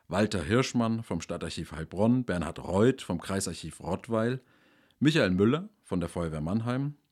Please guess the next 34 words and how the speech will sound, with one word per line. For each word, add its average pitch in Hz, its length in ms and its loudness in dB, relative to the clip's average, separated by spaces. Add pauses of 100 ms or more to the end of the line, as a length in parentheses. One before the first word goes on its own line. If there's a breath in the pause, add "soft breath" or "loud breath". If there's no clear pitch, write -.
(140)
Frank 98 420 -2
Wörner 98 340 4
von 95 200 -2
der 85 80 -2
Feuerwehr 92 400 -2
Stuttgart-Riedenberg 110 1080 -2 (520 soft breath)
und 101 180 -2
last 95 440 0
but - 200 -4
not 78 160 -8
least 92 420 -4 (260)
Rolf 90 320 0
Schamberger 80 600 -4
vom 98 160 -4
Deutschen 82 300 -2
Feuerwehrmuseum. 76 760 -2 (960 soft breath)
Ihnen 165 300 2
allen 107 360 4
sei 90 200 0
an 85 80 -2
dieser 90 220 -4
Stelle 101 360 -2
herzlich - 460 -8
gedankt. - 560 -10 (1700)
Mir 127 120 4
sind 151 280 2
all 170 200 4
diese 151 240 -2
Dokumente 123 500 4
seit 110 220 0
knapp - 240 -2
drei 101 240 0
Jahren 95 420 2
bekannt 76 640 -12